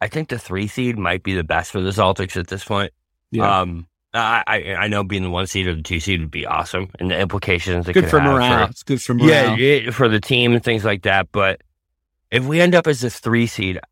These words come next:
Speaker 1: I think we're, we're likely to get the Raptors to Cleveland, and those are the two teams you wanna see in that first round.
Speaker 2: Hundred percent. Hundred percent.
Speaker 1: You know what I mean? Those are the two you want.
Speaker 2: You could fuck. You could, you could figure out rotations against either of those
Speaker 1: Absolutely.
Speaker 2: teams. You know what I mean?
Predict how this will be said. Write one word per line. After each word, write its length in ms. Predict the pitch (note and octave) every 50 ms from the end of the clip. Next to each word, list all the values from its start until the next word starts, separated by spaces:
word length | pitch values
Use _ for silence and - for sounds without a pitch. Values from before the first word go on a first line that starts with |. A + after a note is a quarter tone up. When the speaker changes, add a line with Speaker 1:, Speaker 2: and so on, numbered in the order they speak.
| _ _ -
Speaker 1:
I 120 | F#2+ G#2+ G#2+
think 300 | - G#2+ G2+ G2+ - -
we're, 160 | G#2+ G#2+ D#2+
we're 240 | E2+ G#2 G#2+ G#2 G#2
likely 380 | F#2+ F#2 F#2+ G2 - A2 G#2+ G2+
to 100 | G2+ F#2
get 180 | F2 G2+ G2
the 80 | - F2+
Raptors 460 | E2+ D#2+ E2 F#2 - - G#2 G2 F2
to 80 | G2 F#2+
Cleveland, 460 | - - F#2 G#2 G#2 F2+ D2 D2 - _ _ _ _ _ _ -
and 180 | G2+ A2+ A2
those 240 | A2 A2 A2 G#2 G#2+
are 40 | A#2+
the 120 | A#2+ A#2+ A#2+
two 200 | - C3 A#2 A2+
teams 500 | - - - - C3 A#2 A2 G#2 F2+ F2+
you 100 | G#2 G2
wanna 360 | F2+ E2 E2 E2+ E2+ E2+ E2+
see 180 | - - E2+ D#2
in 120 | D2+ -
that 160 | D2+ C3+ C3+
first 20 | -
round. 80 | A#2
Speaker 2:
Hundred 180 | G#2+ - - G#2
percent. 300 | - - A2 G#2 F#2+ - _ _ _ _ _ -
Hundred 160 | A#2 A2+ A2
percent. 220 | - B2 A#2+ - C3
Speaker 1:
You 40 | C#3
know 60 | C3
what 80 | B2+ B2+
I 40 |
mean? 160 | B2 B2+ B2+ A2+
Those 240 | B2+ B2+ C3+ B2+
are 40 | C3+
the 100 | C3 C3
two 160 | A#2+ - B2+
you 160 | A#2 G#2+ G2 F2+
want. 200 | D#2+ C#2+ C2 - _ _ _ _
Speaker 2:
You 120 | - C#3 D3
could 160 | D#3+ E3 B2+
fuck. 260 | - - D#3+ D3 - C#3+
You 100 | D#3+ D#3
could, 220 | F3 D#3+ B2+ A2+ B2
you 60 | D3 D3+
could 120 | D3 C#3
figure 340 | - - - D#3+ B2+ C#3 B2+
out 120 | A#2+ A2
rotations 560 | A2 A2+ A2 - - G#2 F2+ - - F2+ G2+ G#2+
against 280 | G2 G2+ G#2 G#2+ -
either 220 | F#2+ E2 D2 C2+ B1
of 60 | F#2
those 0 |
Speaker 1:
Absolutely. 480 | B2 A#2 A2+ - - G#2 D#2 B1+ -
Speaker 2:
teams. 80 | - - _ _ _ _
You 120 | - C3
know 40 | C3+
what 40 | B2+
I 20 |
mean? 60 | G#2+